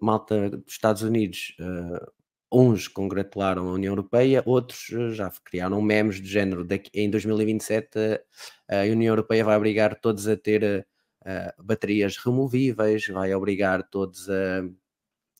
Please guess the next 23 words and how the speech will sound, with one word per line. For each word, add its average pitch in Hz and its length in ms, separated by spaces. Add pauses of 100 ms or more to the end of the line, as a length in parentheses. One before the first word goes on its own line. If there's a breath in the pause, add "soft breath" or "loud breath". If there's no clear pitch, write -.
(100)
a - 60
ter 104 200
modems 95 540
de - 60
cinquenta 98 280
e 92 40
seis 95 200
K, 98 180
aqueles 87 280
muito 90 200
antigos 85 360
no, 87 180
nos 87 140
telemóveis, 95 580
et 95 80
cetera." - 500 (320)
Óbvio, 95 460
a - 60
fazer 92 260
uma 92 160
sátira, 92 540
a 98 40
exagerar. 92 540